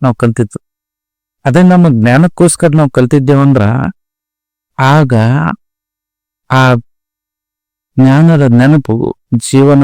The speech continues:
ಪರ್ಯಂತ ಇರ್ತದ. ಮತ್ತು ಪರೀಕ್ಷೆಯಲ್ಲಿ ಅಂತೂ ನಾವು ಬರ್ದೇ ಬರ್ತೀವಿ, ಅದು ಉತ್ತಮ ಅಂಕ ಬಂದೇ ಬರ್ತಾವ. ಜ್ಞಾನ ಕೈ ಕಲ್ತೇವಂತಂದ್ರ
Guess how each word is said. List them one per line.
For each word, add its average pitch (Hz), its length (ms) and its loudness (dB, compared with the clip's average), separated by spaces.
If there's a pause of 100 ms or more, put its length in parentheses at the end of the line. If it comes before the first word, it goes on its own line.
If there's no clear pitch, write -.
(100)
ಪರ್ಯಂತ 143 400 0
ಇರ್ತದ. 131 380 0
ಮತ್ತು 147 400 0
ಪರೀಕ್ಷೆಯಲ್ಲಿ 170 1300 2
ಅಂತೂ 175 240 2
ನಾವು 160 260 2
ಬರ್ದೇ 131 300 2
ಬರ್ತೀವಿ, 151 460 0 (440)
ಅದು 147 420 0 (100)
ಉತ್ತಮ 135 360 0
ಅಂಕ 123 220 0
ಬಂದೇ 120 380 2
ಬರ್ತಾವ. 113 320 -4 (240)
ಜ್ಞಾನ 127 420 2
ಕೈ 170 120 2
ಕಲ್ತೇವಂತಂದ್ರ 160 760 0